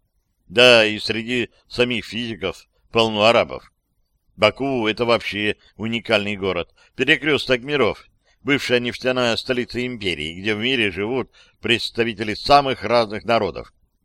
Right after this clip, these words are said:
где есть немецкая, британская, североамериканская, французская,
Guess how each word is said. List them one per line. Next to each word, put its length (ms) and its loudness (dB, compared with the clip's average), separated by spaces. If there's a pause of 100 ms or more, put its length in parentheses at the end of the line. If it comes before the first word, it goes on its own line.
(280)
где 260 4 (120)
есть 260 -4 (240)
немецкая, 840 0
британская, 960 0 (280)
североамериканская, 1500 0
французская, 960 -2